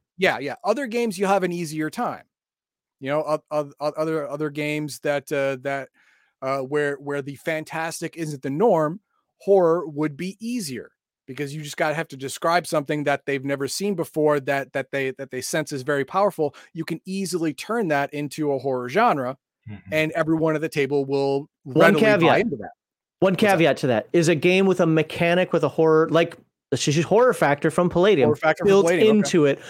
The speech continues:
Speaker 3: Or now, I guess, uh, you already made this point, but, like, Alien, Alien is a scientific game. You're not meant to have horror, but it's, it's got that stress mechanic built into it. You could add something like that to a game. So yeah, out of the box, D and D, I think you're right. D and D is just already kinda high fantasy. It's tough,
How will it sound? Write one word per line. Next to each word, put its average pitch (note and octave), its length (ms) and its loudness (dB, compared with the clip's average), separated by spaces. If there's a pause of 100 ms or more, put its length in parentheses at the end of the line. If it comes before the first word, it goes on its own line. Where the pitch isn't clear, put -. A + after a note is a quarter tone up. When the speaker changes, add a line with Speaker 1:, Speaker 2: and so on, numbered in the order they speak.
(180)
Speaker 3:
Or F3+ 440 4 (260)
now, F#3 140 4
I F#3 160 4
guess, F#3 260 2
uh, - 40 2
you G3 420 4
already F#3 160 6
made F3 180 2
this E3 140 2
point, A3 160 2
but, F3 80 2
like, D#3 240 2
Alien, E3+ 640 2
Alien F#3 340 4
is E3+ 240 2
a D#3 60 0
scientific E3 600 0
game. D#3+ 180 2
You're D3+ 80 2
not D3+ 180 2
meant D#3+ 240 2
to D#3+ 100 0
have D#3 180 2
horror, D#3+ 200 2
but G3 320 2 (160)
it's, E3 140 -4
it's E3 260 0
got F3 160 2
that E3+ 160 2
stress - 320 2
mechanic D#3+ 400 2
built D#3 240 2
into A3 220 2
it. C#3 80 2
You F3+ 120 0
could F#3+ 240 0
add F3+ 240 2
something F3 320 0
like D3 120 2
that D3 180 2
to D#3 140 4
a D3 40 4
game. D#3+ 320 4 (220)
So - 140 2
yeah, E3+ 400 4
out G#3 160 4
of A3 80 4
the F#3+ 80 4
box, A3 460 0
D A3 200 2
and G3+ 100 4
D, F#3+ 220 4
I F3 60 4
think F3 200 -2
you're D#3+ 120 4
right. C#3 260 2
D F3+ 160 4
and F3+ 100 4
D F3 220 4
is D3+ 120 0
just - 180 -2
already E3+ 300 2
kinda E3+ 220 0
high E3 200 2
fantasy. E3 420 0
It's D3 160 -2
tough, G#3 320 0